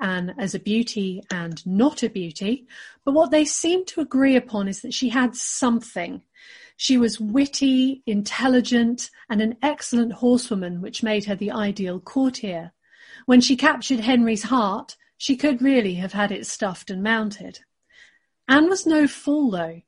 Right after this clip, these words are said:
She didn't give herself up to the king on his first request. In fact, Hilary Mantel, and I'm bringing her in because sometimes the fiction is better than the truth, she wrote in Wolf Hall that Anne sold her body an inch at a time,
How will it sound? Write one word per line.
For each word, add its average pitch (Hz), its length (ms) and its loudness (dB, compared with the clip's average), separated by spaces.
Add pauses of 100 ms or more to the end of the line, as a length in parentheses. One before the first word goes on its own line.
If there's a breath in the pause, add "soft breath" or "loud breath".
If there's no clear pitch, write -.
(320 soft breath)
She 269 200 2
didn't 311 260 4
give 262 160 2
herself 240 420 2
up 240 200 0
to 226 80 -8
the 202 80 -4
king 185 280 -8
on 180 120 -8
his 185 180 -10
first 185 360 -8
request. 190 600 -2 (600 loud breath)
In 247 140 4
fact, - 300 4
Hilary 277 320 6
Mantel, 226 500 4
and 190 100 -2
I'm 202 100 -4
bringing 202 280 0
her 196 180 2
in 190 160 0
because 185 440 -8
sometimes 202 800 -4
the 208 80 -6
fiction 196 440 -6
is 180 220 -10 (160)
better 196 240 -4
than 180 160 -6
the 180 60 -8
truth, 185 420 -2 (420 loud breath)
she 302 240 4
wrote 285 260 6
in 247 120 4
Wolf 226 240 2
Hall 233 300 2
that 196 280 -4
Anne 214 320 -2
sold 247 360 0
her 226 120 -2
body 202 380 -4
an 202 120 -6
inch 226 300 -4
at 220 100 -6
a 208 80 -12
time, 185 540 -6